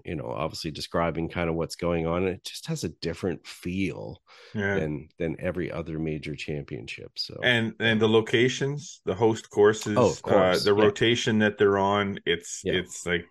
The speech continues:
Speaker 2: just unsurpassed. I mean, the, the
Speaker 1: Yeah.
Speaker 2: history of the courses that they're playing, um, you know, this one,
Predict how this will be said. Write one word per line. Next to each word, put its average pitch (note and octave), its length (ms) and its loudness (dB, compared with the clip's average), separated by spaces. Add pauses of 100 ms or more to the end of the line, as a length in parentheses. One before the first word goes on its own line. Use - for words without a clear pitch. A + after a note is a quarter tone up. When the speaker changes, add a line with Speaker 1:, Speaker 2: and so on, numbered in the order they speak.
Speaker 2:
just F2+ 340 -6
unsurpassed. G2+ 840 -2
I - 20 2
mean, F2 160 0 (140)
the, F2+ 200 2
the E2+ 100 -2
Speaker 1:
Yeah. D#2+ 40 -4
Speaker 2:
history G2+ 680 0 (260)
of F#2 160 0
the G2+ 80 2
courses F#2+ 480 0
that F#2 160 0
they're F#3 100 0
playing, F#3+ 600 -2 (500)
um, E2+ 540 -4 (180)
you F#2 60 -4
know, F2+ 120 0
this B2 320 2
one, C3 320 4